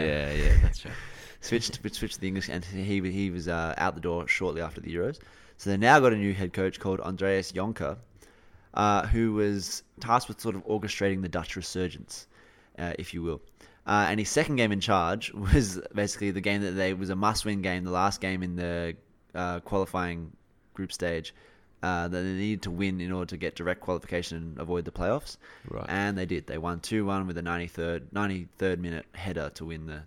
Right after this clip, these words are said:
Speaker 1: the, to win the game. Um, so, and this, uh, Andre-, Andreas Jonker guy is a former assistant to Louis van Gaal, who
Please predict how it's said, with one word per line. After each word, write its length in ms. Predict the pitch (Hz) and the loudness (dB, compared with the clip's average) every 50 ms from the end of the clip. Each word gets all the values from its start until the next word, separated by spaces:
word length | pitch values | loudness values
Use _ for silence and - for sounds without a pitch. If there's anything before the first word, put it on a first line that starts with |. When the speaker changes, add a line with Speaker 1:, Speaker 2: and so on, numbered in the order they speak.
| _ - | _ -16
Speaker 1:
the, 100 | 85 78 76 - | -16 -16 -16 -14
to 80 | - - | -12 -10
win 120 | 85 82 | -10 -8
the 60 | 80 | -8
game. 300 | 80 78 76 69 71 - - - - - - - - - - - - - - - - - - - - | -8 -8 -8 -8 -10 -12 -16 -18 -18 -18 -18 -18 -20 -20 -20 -20 -18 -14 -12 -12 -12 -12 -10 -4 0
Um, 420 | 107 107 104 104 101 95 95 90 - - - - - - - - - - - - - - - - | 4 6 6 6 6 4 2 -4 -8 -14 -20 -20 -20 -20 -20 -20 -20 -20 -20 -20 -20 -20 -20 -10
so, 120 | - - | -4 0
and 240 | 110 113 110 113 117 - - | 0 0 0 0 -4 -6 -4
this, 300 | 113 123 120 - - - | -2 -2 -2 0 0 2
uh, 180 | 110 110 110 98 | 4 4 4 4
Andre-, 320 | 107 101 107 117 113 104 - - | 2 2 4 4 4 4 2 -2
Andreas 400 | 107 104 110 110 110 104 95 98 | -2 0 2 4 2 2 2 0
Jonker 320 | 104 107 117 113 - 107 | 0 0 0 0 -2 0
guy 200 | 101 110 113 127 | 2 4 4 4
is 160 | 120 110 101 | 4 2 2
a 200 | 101 101 95 90 | 2 2 2 0
former 320 | - - - 113 113 110 104 | -4 -4 -4 -2 0 0 -2
assistant 400 | 98 - 110 101 - - 104 - | -2 -2 -4 -4 -4 -6 -8 -6
to 340 | - 101 98 95 92 92 90 | -4 -2 0 0 0 -2 -4
Louis 260 | 82 101 110 107 101 | -2 -2 0 0 0
van 220 | 95 95 92 92 | 0 -2 -4 -4
Gaal, 360 | 90 87 98 101 113 135 160 147 | -4 -2 0 2 2 0 -2 -4
who 240 | - 101 92 92 87 | -6 -6 -4 -4 -6